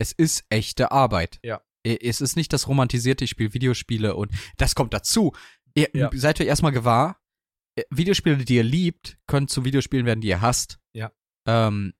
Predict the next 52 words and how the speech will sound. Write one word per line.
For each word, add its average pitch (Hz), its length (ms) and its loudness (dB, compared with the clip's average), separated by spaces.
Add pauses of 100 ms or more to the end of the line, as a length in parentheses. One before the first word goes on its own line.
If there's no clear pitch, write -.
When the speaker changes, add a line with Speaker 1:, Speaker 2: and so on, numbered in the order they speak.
Speaker 1:
es - 140 -4
ist - 160 -4
echte - 220 0
Arbeit, 120 240 2
ihr 117 120 0
habt - 160 -2
dann 110 120 0
ein 90 160 -4
Pensum, 139 400 2
was 104 140 -2
ihr 92 60 0
erfüllen 110 320 -2
müsst, 135 220 -4
wenn 104 100 0
ihr, 101 240 0
wenn 98 200 -4
ihr 85 100 -4
ein 95 180 -6
geregeltes 98 440 -6
Einkommen 110 320 -4
haben 87 220 -2
wollt. 95 280 -2 (720)
Und 139 200 4
stellt 143 200 0
euch 127 80 -2
darauf 113 260 -2
ein, 120 140 0
dass 135 120 -2
das - 260 -4
super 160 320 2
volatil 123 480 2
ist 123 140 -4
und - 160 -8
alles 113 240 0
zusammenbrechen 143 600 0
kann. 90 260 -6 (300)
Speaker 2:
Genau. 113 320 -12
Speaker 1:
Wenn 151 140 2
ihr 170 80 4
sagt, 170 240 2 (180)
ich 151 120 -4
bin 135 100 0
fein 214 260 0
damit, 180 280 0
ich - 160 -8
kann 143 180 0
all 156 160 2
das 147 140 2
verantworten, 151 560 0
wenn 135 100 2
es 139 100 0
passiert, - 520 0